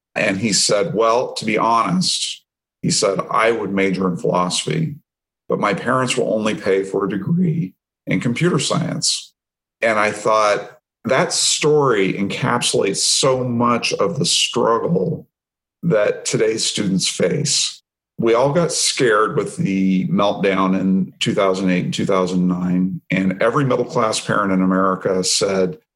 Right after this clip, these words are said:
"That's not gonna be my kid at the Starbucks after they've gotten their degree. We're gonna make sure that they get a degree in something that is connected to a career so that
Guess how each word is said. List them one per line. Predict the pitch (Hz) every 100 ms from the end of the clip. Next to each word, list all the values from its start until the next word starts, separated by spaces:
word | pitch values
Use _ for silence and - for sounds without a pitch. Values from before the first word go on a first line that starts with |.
| _ _
"That's | - 104 -
not | 113
gonna | 135 113
be | 107
my | 104 98
kid | - 104 95 87 - _ -
at | 120 104 92 - -
the | -
Starbucks | - 110 95 90 87 - - -
after | 90 - 92
they've | 90 87
gotten | 110 - -
their | -
degree. | - - 60 50 - - _ _ _ -
We're | 104 120 127
gonna | 110
make | 101 98 92
sure | - - 110 92 95 95 92
that | 98 87 92
they | 104 110
get | - 98 92 - - 95
a | 90
degree | 95 107 110 117
in | 101
something | - 98 95 95 92
that | 92 92 -
is | 92 -
connected | - 95 98 104 - 95
to | - 101 98 95
a | 87
career | - - 117 95 95 87 87 - - _ _
so | - 104
that | 98